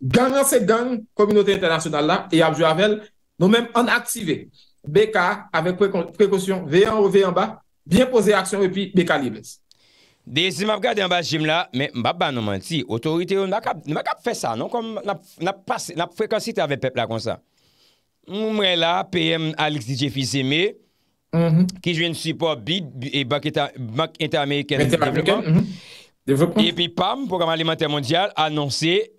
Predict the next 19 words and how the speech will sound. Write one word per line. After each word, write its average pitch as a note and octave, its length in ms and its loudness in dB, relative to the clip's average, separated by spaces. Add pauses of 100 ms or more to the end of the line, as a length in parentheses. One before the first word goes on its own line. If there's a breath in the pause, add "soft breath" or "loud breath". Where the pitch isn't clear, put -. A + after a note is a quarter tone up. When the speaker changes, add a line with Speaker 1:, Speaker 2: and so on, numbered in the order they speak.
Speaker 2:
25 D3 520 -4
novanm C3+ 240 0
lan, B2 120 -2
al A#2+ 80 -2
palan B2+ 160 0
de C3 120 -2
lendi B2+ 200 -2
25 B2+ 240 -4
novanm A#2+ 280 0
lan, E3+ 180 -2 (880 soft breath)
yo D3+ 160 0
pral E3 200 0
distribiye E3 840 -2 (3000)
plis E3 260 -4
pase E3 360 -2
23 F#3 560 -2
000 G3 400 -2 (1120)
pla D#3+ 260 0
cho. A3 240 0